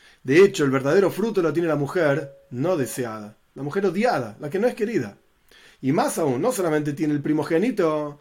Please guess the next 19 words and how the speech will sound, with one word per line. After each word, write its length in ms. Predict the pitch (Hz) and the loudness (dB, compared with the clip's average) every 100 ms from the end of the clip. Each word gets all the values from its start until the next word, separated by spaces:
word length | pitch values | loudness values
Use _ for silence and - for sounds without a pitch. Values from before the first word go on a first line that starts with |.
| _ | _
sino 240 | - 143 143 | -6 -4 2
que, 280 | 170 208 | 2 2
como 160 | 165 127 | 0 0
leímos 260 | 139 170 165 | 0 2 0
antes 180 | 170 180 | -2 0
en 60 | |
la 120 | 214 | 0
Toira, 360 | 285 240 131 98 - _ - _ | 4 6 4 0 -12 _ -20 _
no 360 | 135 147 170 240 | -4 0 4 6
le 120 | 254 | 4
podés 320 | 180 185 247 | 4 2 2
quitar 500 | - 160 - 359 311 | -2 -10 0 2 2
su 160 | - 190 | 2 2
derecho 300 | 160 156 147 | 2 2 0
de 60 | 131 | 0
primogenitura. 680 | 127 113 117 107 110 107 - | -2 -4 -8 -8 -12 -14 -8
Todo 220 | - 311 | -2 2
lo 80 | 269 | 2
contrario, 680 | 220 208 240 269 196 123 98 | 2 0 0 2 2 0 -4